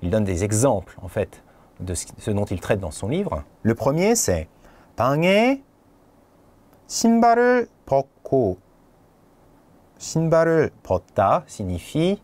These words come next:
donc enlever ses chaussures, 들어가다 et rentrer. Donc, enlever ses chaussures pour rentrer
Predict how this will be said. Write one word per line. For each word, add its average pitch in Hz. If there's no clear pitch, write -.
donc 113
enlever 135
ses 151
chaussures, 110
들어가다 143
et 120
rentrer. 117
Donc, 98
enlever 135
ses -
chaussures 190
pour 123
rentrer 160